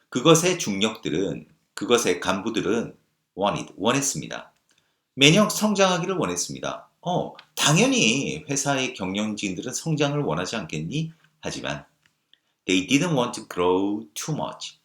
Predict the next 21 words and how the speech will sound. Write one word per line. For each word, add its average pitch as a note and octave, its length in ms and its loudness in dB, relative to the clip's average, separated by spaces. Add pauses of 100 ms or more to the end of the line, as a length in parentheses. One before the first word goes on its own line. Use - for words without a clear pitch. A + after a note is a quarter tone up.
그들은 A3 280 6
원하지 B2 360 4
않았습니다. E2+ 760 -2
뭐를? F#2+ 440 -2 (760)
너무 G2 520 2
많이 F#2 380 2
성장하는 C3+ 580 -2
걸 C#2 160 -4
원하지 C3+ 380 -4
않았네. D2+ 420 -6 (140)
아, F#2 560 0 (420)
그럼 B3+ 240 4
여기에 F#3 320 8
들어가는 D3 400 6
거는 D#3 200 0
이거네. F#2 720 -6
뭐 A2 240 -2
때문에 G3 260 2
이 B2+ 420 0
제안을 A2 380 0
거절했어? D#2+ 680 -2